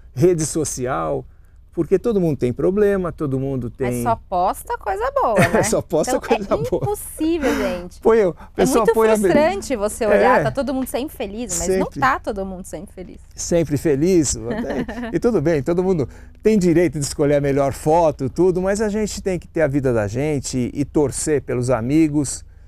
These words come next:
Speaker 1: e torcer pelas pessoas, né? Essa eu acho uma, uma mensagem legal do C D e, e desse trabalho que eu fiz,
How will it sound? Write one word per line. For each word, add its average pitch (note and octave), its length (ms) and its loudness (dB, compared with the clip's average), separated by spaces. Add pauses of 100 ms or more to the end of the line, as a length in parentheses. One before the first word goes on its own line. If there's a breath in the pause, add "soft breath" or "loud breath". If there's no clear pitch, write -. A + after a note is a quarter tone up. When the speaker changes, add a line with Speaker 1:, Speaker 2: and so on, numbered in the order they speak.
(300 soft breath)
Speaker 1:
e B2 100 -4
torcer B2+ 380 0
pelas A2+ 240 -4
pessoas, C3 640 -2
né? C3 240 -2 (360 soft breath)
Essa F3 300 -2
eu D#3+ 40 0
acho D#3 160 -6
uma, C3+ 200 -4
uma C3 180 -4
mensagem C3 520 -2
legal B2 420 0
do B2+ 120 -6
C B2 240 -6
D A2+ 160 -8
e, C#3 600 -2
e B2 40 -4
desse C3+ 360 -4
trabalho D#3 580 0
que C3 100 -8
eu C#3+ 80 2
fiz, F#3+ 380 -4